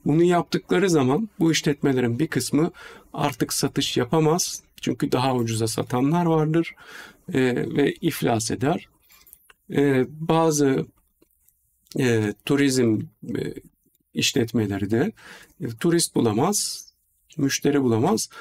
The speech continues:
Onlar da iflas eder yahut içerideki yerli turiste daha da bindirerek,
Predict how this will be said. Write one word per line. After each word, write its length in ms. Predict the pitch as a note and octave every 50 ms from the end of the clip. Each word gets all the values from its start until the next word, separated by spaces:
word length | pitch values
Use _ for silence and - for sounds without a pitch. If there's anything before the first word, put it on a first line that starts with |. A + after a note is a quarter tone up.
| - - _ _
Onlar 460 | - F3 D#3 D#3+ E3+ F3 F3 F3 E3+ D3+
da 40 |
iflas 400 | C#3+ B2+ A#2+ - B2+ A2+ A2+ A2+
eder 220 | B2 A2+ D#3 F#3 G3
yahut 440 | E3+ E3+ D#3 D#3 D#3 - - - - - - - - _ _
içerideki 920 | - E3+ - - F3+ F3 F3 D#3+ D#3 D#3+ D3+ D#3 - F#3 E3+ E3+ F3 - - _ _ -
yerli 480 | - C#3+ C#3+ D3 D3+ D3+ D#3 E3 F3 E3+
turiste 640 | - - E3 C#3+ C#3+ C3+ - - - D#3+ E3 - - _ - - - _ _ _ -
daha 280 | - - - E3+ E3 D#3+
da 100 | D#3+ C#3+ - - - _ -
bindirerek, 680 | E3+ C#3+ C3+ C#3 C3 B2 B2+ B2 B2+ B2 - G2+ F#2+